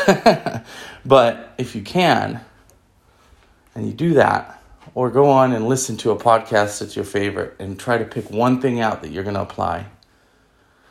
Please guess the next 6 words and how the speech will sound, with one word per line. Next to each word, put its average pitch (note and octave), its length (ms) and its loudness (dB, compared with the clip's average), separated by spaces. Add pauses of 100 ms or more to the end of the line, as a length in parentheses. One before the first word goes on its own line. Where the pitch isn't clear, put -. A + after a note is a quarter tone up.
(300)
Because B2 440 2
from B2+ 340 -2
wisdom B2+ 680 2 (1080)
and A#2 140 -8
from G#2 160 -6
thoughts - 760 0